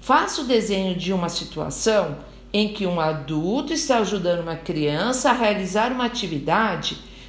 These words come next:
que pode ser perigosa se a criança realizar sozinha. Aí vocês vão desenhar aqui. E a número três tá falando assim:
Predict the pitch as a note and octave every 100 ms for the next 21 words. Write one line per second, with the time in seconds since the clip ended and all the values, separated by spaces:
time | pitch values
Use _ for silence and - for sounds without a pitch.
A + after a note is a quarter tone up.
0 | - D4+ D4+ C#4+ C#4 - C#4+ D4 D4 E4
1 | A3+ A#3 B3+ D4 C4+ G#3+ F#3+ F3+ F#3 F#3
2 | F#3 F#3 F3+ F3+ F3 E3+ F#3+ G#3+ A3 -
3 | C#4+ G3 F#3 C3+ - - - - - -
4 | - - - - D#3 D#3 D#3+ F3+ G3 G3+
5 | G3+ G#3+ A3 B3 C4 G3+ D#3+ A3+ D#4 D4
6 | G#3 F3 - G3 B3 B3 D#3+ - - -
7 | - - F#3 E3+ G3 F#3 F#3+ B3 C4 -
8 | -